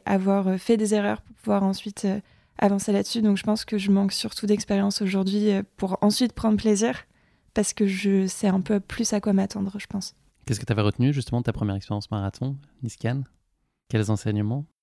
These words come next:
Speaker 1: Peut-être principalement ce moment dans la course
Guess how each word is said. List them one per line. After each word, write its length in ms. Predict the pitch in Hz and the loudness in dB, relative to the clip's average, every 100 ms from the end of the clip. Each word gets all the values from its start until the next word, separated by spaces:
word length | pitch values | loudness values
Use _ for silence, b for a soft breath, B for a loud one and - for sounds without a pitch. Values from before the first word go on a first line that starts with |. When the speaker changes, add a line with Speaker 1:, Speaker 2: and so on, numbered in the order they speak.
| _ _ _ _ _ _ _ _ _ _ _ _ _ | _ _ _ _ _ _ _ _ _ _ _ _ _
Speaker 1:
Peut-être 280 | - 247 285 | 0 2 0
principalement 1040 | - 269 247 269 262 254 240 254 269 294 - - _ _ _ _ | -2 -4 -2 0 2 4 4 4 2 0 -6 -14 _ _ _ _
ce 260 | - - 247 | -4 2 4
moment 340 | 240 240 269 | 6 4 4
dans 140 | 262 233 | 2 4
la 160 | 233 | 2
course 680 | 220 - 262 285 - - - | 0 -4 0 0 -2 -2 -4